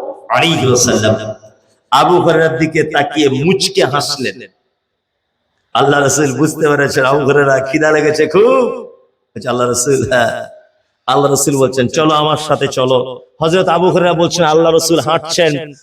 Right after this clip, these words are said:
আমি আল্লাহ রাসূলের পিছনে পিছনে হাঁটছি। আল্লাহ রাসূল বাড়িতে ঢুকলেন, আমাকে ঢোকার অনুমতি দিলেন, আমি ঢুকলাম। আল্লাহ রাসূল আমাকে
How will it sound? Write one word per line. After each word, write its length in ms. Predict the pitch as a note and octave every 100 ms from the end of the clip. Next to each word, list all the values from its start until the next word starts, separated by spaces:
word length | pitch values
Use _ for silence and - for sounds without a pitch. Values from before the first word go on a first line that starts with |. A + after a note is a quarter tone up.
| _ D#3
আমি 140 | F#3+ G3+ F#3
আল্লাহ 260 | F3+ F3
রাসূলের 420 | E3 D#3+ E3+ D#3+ D#3+ D#3+
পিছনে 360 | F3+ F#3+ F3 -
পিছনে 260 | D3 D#3 C3
হাঁটছি। 400 | C#3 C#3 C#3 C#3+ C3+ B2+ - -
আল্লাহ 220 | E3+ E3
রাসূল 260 | E3 F3 D#3
বাড়িতে 260 | C#3 D3+ D#3+ C3
ঢুকলেন, 360 | D#3 D#3 D3+ D3 D3 C#3 -
আমাকে 300 | F3+ F#3 F3+
ঢোকার 320 | D#3 E3 D#3 D#3+ G3
অনুমতি 400 | C4 C4+ B3+ A#3
দিলেন, 280 | A3 G#3 F3+ -
আমি 140 | C#3+ D#3 C3+
ঢুকলাম। 320 | D3+ D#3 D3+ D3+ - - - F3+
আল্লাহ 220 | G#3 C4+
রাসূল 480 | C4 A3+ D4+ D#4 D4 G#3 - - -
আমাকে 260 | A3+ D4